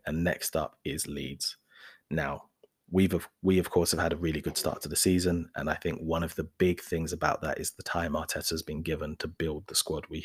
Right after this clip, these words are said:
have. Um, it's nearly three years in the job. I think it'll be three years this December, if I'm correct. Um, so he's currently the sixth longest, uh, serving manager currently in the Premier League.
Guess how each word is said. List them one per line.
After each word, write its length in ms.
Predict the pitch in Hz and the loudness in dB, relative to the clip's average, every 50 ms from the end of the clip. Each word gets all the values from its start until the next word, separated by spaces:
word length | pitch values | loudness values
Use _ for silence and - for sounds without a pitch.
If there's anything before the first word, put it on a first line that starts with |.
| - | -4
have. 300 | - - - - - - - _ - - - - - - - _ _ _ - | -4 -4 -6 -8 -10 -12 -20 _ -20 -20 -20 -20 -20 -20 -20 _ _ _ -2
Um, 480 | 76 80 78 78 76 76 78 76 - - _ _ _ _ _ _ _ _ _ _ _ - - - _ _ _ _ _ _ _ - | 0 0 0 0 -2 -2 -4 -8 -10 -16 _ _ _ _ _ _ _ _ _ _ _ -12 -12 -12 _ _ _ _ _ _ _ 0
it's 200 | 101 90 - - | 0 2 6 6
nearly 220 | 98 92 90 85 | 6 8 6 4
three 280 | - - - 98 95 95 | 2 2 4 6 6 8
years 220 | 92 92 90 - | 8 6 6 6
in 100 | 95 90 | 4 4
the 60 | 90 | 4
job. 280 | 87 - 101 95 - 82 | 4 6 6 6 6 4
I 20 | |
think 160 | 78 - - 82 | 0 -2 -4 -4
it'll 100 | - 80 | -4 -4
be 120 | 85 82 | -4 -6
three 340 | - - - 82 87 87 87 | -6 -8 -6 -4 0 0 2
years 300 | 82 82 80 80 - - | 2 2 2 0 0 -2
this 200 | 85 82 - - | -2 -2 -2 -4
December, 1000 | - - - - - - - - - 90 92 95 95 98 107 107 113 120 120 - - - | -4 -2 0 0 2 2 2 2 2 2 2 2 4 6 6 6 6 4 2 0 -4 -6
if 140 | - - 101 | -4 -2 -2
I'm 120 | 101 101 | -2 0
correct. 460 | - - 107 107 110 - - - - - _ - - - - - _ - | 2 4 6 6 4 4 0 -8 -10 -10 _ -20 -20 -20 -20 -10 _ 0
Um, 160 | 85 87 85 | 0 2 4
so 140 | - - 90 | 4 4 4
he's 120 | 85 85 | 4 2
currently 280 | - - 95 85 82 85 | 2 0 0 2 0 0
the 80 | 87 | 2
sixth 500 | - - - - 95 - - - - - | 2 4 4 4 2 2 -2 -6 -10 -6
longest, 640 | 82 85 87 85 82 82 71 - - - - - - | -4 -2 -2 0 0 -2 -2 -4 -6 -6 -6 -4 -2
uh, 300 | - 82 80 78 78 76 | 0 0 0 0 0 0
serving 360 | - - 85 82 78 76 78 | 2 2 2 2 2 0 -2
manager 360 | 80 78 76 76 - 80 73 | -2 -4 -4 -2 -2 -2 -2
currently 400 | - - - 82 - - 80 78 | -2 -2 -2 -2 -2 -2 -4 -6
in 80 | 73 76 | -6 -6
the 40 | |
Premier 280 | - - - 78 82 82 | -6 -6 -6 -4 -4 -2
League. 360 | 85 90 92 92 90 - - | 0 2 2 2 0 -2 -6